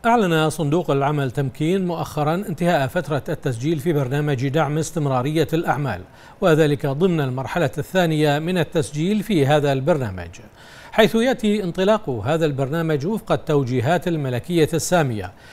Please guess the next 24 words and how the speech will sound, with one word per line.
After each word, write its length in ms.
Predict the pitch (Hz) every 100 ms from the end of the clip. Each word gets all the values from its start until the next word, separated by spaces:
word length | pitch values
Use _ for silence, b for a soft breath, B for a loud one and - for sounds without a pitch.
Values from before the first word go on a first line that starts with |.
| B -
لحضرة 560 | 123 - 151 151 147
صاحب 400 | 151 175 - 151
الجلالة 600 | 147 131 143 151 160 196
الملك 320 | 143 139 143 -
حمد 320 | 165 151 156
بن 100 | 147
عيسى 260 | 175 -
آل 280 | 131 131 165
خليفة 460 | 185 196 170 165 165 B B B
ملك 340 | 143 220 226 202
البلاد 380 | 139 139 170
المفدى 480 | 156 147 160 147 147
حفظه 480 | 135 143 147 143 123
الله 260 | 139 127 120
ورعاه 420 | 113 135 170 170 B B B B
لتوحيد 600 | 151 185 190 175 247 220
الجهود 400 | 185 151 151 208
الوطنية 680 | 180 165 156 160 190 175 160
لمواجهة 640 | 156 139 131 131 180 180 175
انعكاسات 720 | 151 143 - 127 180 175 165
الانتشار 720 | 165 160 127 147 - 170 165
العالمي 520 | 127 131 139 151 202
لفيروس 480 | 156 131 160 151 -
كورونا، 380 | 190 110 85